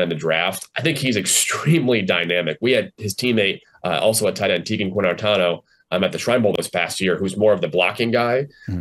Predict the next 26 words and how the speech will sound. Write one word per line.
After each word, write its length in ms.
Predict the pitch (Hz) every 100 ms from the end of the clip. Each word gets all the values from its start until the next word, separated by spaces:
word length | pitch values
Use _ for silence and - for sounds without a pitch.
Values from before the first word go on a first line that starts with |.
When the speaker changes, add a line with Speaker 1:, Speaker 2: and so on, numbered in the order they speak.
| -
Speaker 1:
But 160 | 113
Luke 180 | 147 139
Musgrave, 800 | 113 120 - 113 110 98 90 - _ _ _
I 40 | 113
mean, 180 | 110 95
pick 240 | 143 131
your 160 | 117 95
awesome 340 | 104 - 95
tight 200 | 92 90
end 200 | 85 85
comp. 280 | 78 71 -
Greg 260 | 101 92 78
Olson's 480 | 110 117 120 110
in 180 | 110 104
there. 580 | 104 101 101 101 98 95 - _ -
Um, 300 | 92 87 82
he 80 |
can 160 | 131 107
be 140 | 98
a 60 | 90
receiver. 540 | 85 - 147 131 127
He 120 | 113 110
can 180 | 104
be 160 | 92 95
a, 120 | 82
an 140 | 82